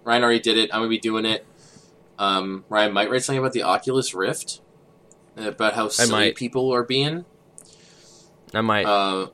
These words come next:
Speaker 2: Uncommitted.
Speaker 1: Right, no, no commitment. Uh, and, but that's where we
Speaker 2: Nope.
Speaker 1: write things. Uh, some, sometimes
Speaker 2: That's, that's
Speaker 1: the
Speaker 2: the theme of twenty sixteen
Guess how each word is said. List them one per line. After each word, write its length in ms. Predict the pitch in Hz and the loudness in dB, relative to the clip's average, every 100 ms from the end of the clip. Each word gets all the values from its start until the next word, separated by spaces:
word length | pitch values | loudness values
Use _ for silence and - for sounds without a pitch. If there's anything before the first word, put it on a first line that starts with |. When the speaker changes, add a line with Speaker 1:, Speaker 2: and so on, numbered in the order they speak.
| _ _ _ _ _ _ _ _ _ - - - | _ _ _ _ _ _ _ _ _ -20 -8 -2
Speaker 2:
Uncommitted. 600 | 120 120 127 104 98 - _ _ _ _ - _ | 0 0 -2 -2 -2 -10 _ _ _ _ -20 _
Speaker 1:
Right, 280 | 127 113 98 | -6 -4 -2
no, 180 | 104 85 | -2 -2
no 180 | 98 101 | -2 -4
commitment. 400 | 107 87 71 - _ _ _ - - | -6 -12 -14 -20 _ _ _ -20 -8
Uh, 260 | 113 101 92 | -2 0 -2
and, 140 | - 104 | -6 -4
but 100 | 113 | -2
that's 180 | 110 123 | -2 -2
where 80 | |
we 100 | 110 | -2
Speaker 2:
Nope. 80 | 104 | 0
Speaker 1:
write 280 | 104 104 - | 0 0 -2
things. 720 | 110 104 110 110 - - - _ - - | -2 -2 -2 -6 -4 -4 -8 _ -20 -6
Uh, 280 | 101 98 95 | -4 -2 -2
some, 280 | 110 113 - | -2 -4 0
sometimes 500 | 131 135 139 135 135 | 2 4 8 8 8
Speaker 2:
That's, 120 | 131 | 6
that's 220 | 143 139 | 6 6
Speaker 1:
the 100 | 165 | 2
Speaker 2:
the 40 | 143 | 4
theme 280 | 156 147 | 6 8
of 120 | 139 - | 6 2
twenty 240 | 151 139 | 2 2
sixteen 560 | 131 131 - 135 110 | 2 -2 -2 0 -2